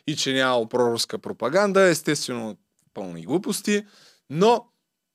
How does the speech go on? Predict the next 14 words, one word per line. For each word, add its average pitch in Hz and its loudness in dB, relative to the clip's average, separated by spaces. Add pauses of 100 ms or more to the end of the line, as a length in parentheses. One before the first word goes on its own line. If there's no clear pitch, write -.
(840)
истинската 151 -2
причина 127 -6 (300)
Киро 147 2
Брейка 123 0
да 104 -4
се - -8
включи 185 -4
в 180 0
лайфа 165 2
е 156 0
да 160 -2
ми 196 0
зададе 170 0
въпроса: 147 2